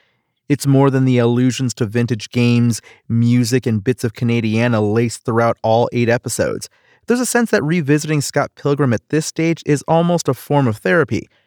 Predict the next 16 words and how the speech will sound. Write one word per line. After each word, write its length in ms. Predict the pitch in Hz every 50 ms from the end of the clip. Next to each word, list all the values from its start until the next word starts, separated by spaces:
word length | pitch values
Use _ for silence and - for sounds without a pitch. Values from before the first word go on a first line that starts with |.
| _ _ _ _ _ _ _ _ _ -
If 140 | 135 120 -
you're 140 | 156 156
a 20 | 143
Scott 300 | - - 147 139 - -
Pilgrim 340 | - 151 151 151 165 160 147
fan, 320 | - 156 151 160 160 160 _ _ _ _ -
Takes 300 | - 170 170 151 - -
Off 180 | 156 160 156
deserves 340 | - 147 135 120 143 147 143 -
to 100 | - 135
be 100 | 143 127
watched 380 | 113 113 123 131 143 - -
as 160 | - 131 117
soon 480 | - - - - - 147 147 147 151 120
as 160 | 131 127 -
possible. 680 | - - - - 131 127 127 - - 92 90 - -